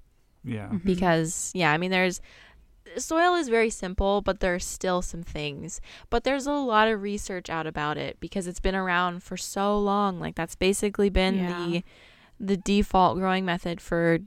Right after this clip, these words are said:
Speaker 3: forever. So there's a lot
Speaker 2: Oh,
Speaker 3: of
Speaker 2: yeah.
Speaker 3: a lot of research and good products out there. You just have to find it.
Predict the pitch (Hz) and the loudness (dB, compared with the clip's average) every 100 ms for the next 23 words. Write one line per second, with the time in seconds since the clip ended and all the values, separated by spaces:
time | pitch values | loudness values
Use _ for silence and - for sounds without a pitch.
0 | _ _ _ _ - 50 - - - - | _ _ _ _ -18 -18 -6 0 0 0
1 | - 180 - 349 202 - 185 202 - 175 | 0 2 4 2 2 0 0 -2 -2 2
2 | 170 185 190 190 190 196 202 202 190 185 | 4 2 0 -2 0 2 4 2 0 -6
3 | 196 202 - _ - 220 226 240 247 214 | -12 -14 -18 _ -4 0 4 6 6 2
4 | 220 214 214 196 190 - - - - 180 | -2 -4 -2 -2 -2 -4 -10 -10 -8 -6
5 | 170 170 170 165 - - 190 190 - 170 | -4 -4 -6 -12 -12 -4 -2 -2 -4 -4
6 | 165 165 - - 156 - 196 208 196 175 | -4 -6 -8 -6 -6 -2 -2 0 -2 -4
7 | 170 170 151 - 156 151 - - | -8 -8 -6 -2 -2 -4 -6 -6